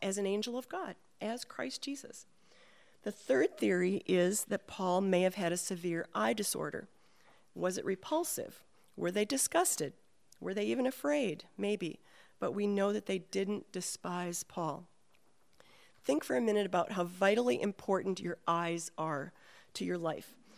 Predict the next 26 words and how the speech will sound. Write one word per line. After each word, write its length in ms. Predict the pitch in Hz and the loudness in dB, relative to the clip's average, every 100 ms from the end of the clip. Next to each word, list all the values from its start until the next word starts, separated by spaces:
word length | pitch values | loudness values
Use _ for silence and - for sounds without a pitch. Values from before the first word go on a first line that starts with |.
| - - | -20 -8
Remember, 460 | - 220 233 240 196 | -2 2 2 2 -2
Paul 360 | - - 202 240 | -4 2 4 4
had 140 | 208 | 2
been 180 | 208 190 | 2 2
blinded 580 | 185 175 180 214 269 - - - | 2 4 4 4 2 0 -14 -2
on 140 | 190 | 0
the 100 | 190 | 2
road 240 | 185 180 185 | 4 2 2
to 100 | 190 | 0
Damascus. 640 | 180 165 175 - 285 - | 0 0 -2 -2 -4 -4
Do 100 | - | -4
you 40 | 202 | -2
remember 180 | 190 | -2
that? 240 | 220 240 294 - - - - | -2 -4 -6 -12 -20 -18 -4
And 100 | 214 | 0
for 160 | 208 | 0
three 520 | 214 - 233 247 269 277 | -2 -4 -2 2 2 2
days, 520 | 262 247 202 170 - | 4 4 4 0 -4
he 200 | - 202 | -2 0
was 200 | 196 185 | 0 0
without 400 | 180 - 170 - | -2 0 0 0
sight. 460 | - 180 147 - - - - - - - - | 2 2 0 -4 -12 -16 -20 -20 -20 -20 -4
And 140 | 202 | 0
then 120 | 208 | 2
we 140 | 233 247 | 2 0
read, 480 | 208 196 180 185 | 0 -2 0 -2